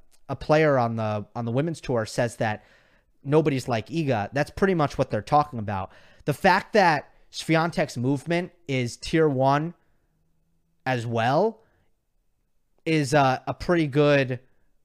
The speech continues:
a pretty good addition to that, <laughs> right? Great backhand,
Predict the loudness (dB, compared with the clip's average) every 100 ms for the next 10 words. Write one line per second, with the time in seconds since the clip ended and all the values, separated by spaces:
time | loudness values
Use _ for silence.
0 | _ _ _ _ _ _ _ _ _ _
1 | _ _ _ _ _ -8 -2 2 2 4
2 | 2 2 -2 -2 -4 -6 -4 -2 -2 -4
3 | _ _ -10 0 2 2 -2 -10 -20 -20
4 | -20 _ _ -10 0 2 2 2 0 0
5 | 0 0 0 -4